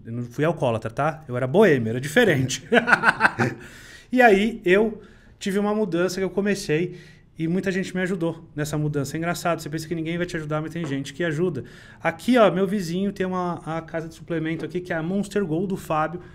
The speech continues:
Ele é muito querido e quando eu comecei a conversar com ele, também tem uma história parecida. Comecei a conversar com ele, ele me animou muito. E ele falou, "Cara,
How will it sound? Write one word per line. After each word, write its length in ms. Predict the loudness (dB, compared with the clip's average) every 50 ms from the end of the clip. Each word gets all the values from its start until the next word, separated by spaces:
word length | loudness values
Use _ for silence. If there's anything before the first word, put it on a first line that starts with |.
| -20 -20 -20 -20 -20 -20 -20 -10 -2
Ele 100 | 2 4
é 40 | 4
muito 320 | 6 6 6 4 2 2
querido 520 | 0 0 0 2 0 0 -2 -4 -6 -6 -6
e 140 | -6 -6 -2
quando 160 | 0 0 0
eu 40 | 0
comecei 320 | 0 0 -2 -2 -2 -4
a 40 | -4
conversar 380 | -4 -2 -2 -2 -2 -2 -2 -2
com 120 | -2 -2
ele, 80 | -4 -2
também 200 | -2 -4 -4 -4
tem 100 | -4 -4
uma 60 | -6
história 240 | -4 -2 -4 -4 -2
parecida. 580 | -2 -2 -2 -2 -2 -4 -4 -4 -4 -4 -4 -8 -16 -20 -20 -20 -20 -20 -20 -20
Comecei 200 | -16 -10 -8 -6
a 40 | -4
conversar 320 | -4 -4 -4 -4 -4 -6
com 220 | -6 -4 -4 -4
ele, 320 | -2 -2 -2 -2 -2 -4 -2
ele 180 | -4 -4 -2 -2
me 340 | -4 -4 -4 -4 -6 -6 -6
animou 300 | -4 -4 -2 0 2 2
muito. 400 | 2 2 2 0 -2 -4 -10 -12 -8
E 60 | -8
ele 100 | -8 -6
falou, 160 | -4 -6 -6 -4
"Cara, 440 | -2 0 0 0 0 -2 -4 -8